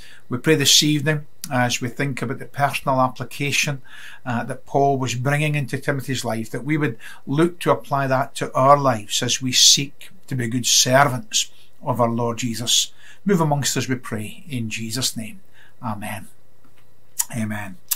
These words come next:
Well, let's, uh, read First Timothy chapter four. If you have your Bible, it's always good to have that open before you.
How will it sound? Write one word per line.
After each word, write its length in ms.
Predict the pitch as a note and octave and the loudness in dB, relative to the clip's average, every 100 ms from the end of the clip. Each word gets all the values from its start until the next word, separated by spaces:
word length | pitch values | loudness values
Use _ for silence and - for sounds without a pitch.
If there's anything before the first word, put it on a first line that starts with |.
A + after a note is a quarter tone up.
| - - - - - | -8 -10 -12 -10 -2
Well, 400 | C3+ D3 C3+ A2 | 4 6 4 0
let's, 440 | D#3 D#3 F3+ - D#3+ | 4 6 8 8 8
uh, 240 | D3+ C#3 B2+ | 6 2 0
read 400 | C3 C#3+ E3 D3+ | -2 0 -2 -2
First 320 | - E3 - | 4 4 6
Timothy 340 | E3+ E3 D#3 C3 | 4 4 2 0
chapter 460 | - C#3+ - B2+ | 0 -2 -2 -6
four. 560 | - - - C#3 D3 C#3 | -6 -8 -2 0 2 2
If 140 | B2 | 0
you 60 | A#2 | 0
have 180 | C#3 B2+ | 0 0
your 100 | A#2 | 2
Bible, 400 | C3 C3+ C3+ C3 | 2 2 0 -2
it's 180 | A#2+ | -2
always 300 | C3 A#2+ A#2 | 0 0 -2
good 320 | A2+ C3+ C3 - | -4 -2 -2 -4
to 80 | |
have 240 | A2 B2 A2+ | -2 0 0
that 220 | A#2 A#2 | -4 -4
open 380 | C#3+ C#3 - C3+ | -6 -6 -2 -2
before 420 | A2+ A2 C3 B2+ | -2 -4 -4 -2
you. 200 | B2+ E3+ | 0 -2